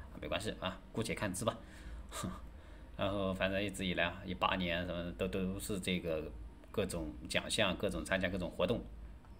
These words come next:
啊。一，一九年组团啊，组成时代少年团啊，呃，学习电脑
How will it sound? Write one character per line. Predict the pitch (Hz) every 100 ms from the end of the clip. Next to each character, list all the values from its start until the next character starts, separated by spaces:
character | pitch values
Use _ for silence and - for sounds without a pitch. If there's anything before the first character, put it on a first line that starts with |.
| -
啊。 | - - -
一， | 92 95 -
一 | 131
九 | 117 98
年 | 85 90 95
组 | - 85 80
团 | - 82 90 - -
啊， | -
组 | - 76
成 | 85 90 -
时 | - 98
代 | 101
少 | 107
年 | 95 101
团 | 95 117 - - - - - - - - - -
啊， | - - - - - - - - - -
呃， | - - - - -
学 | - -
习 | -
电 | 101 90
脑 | -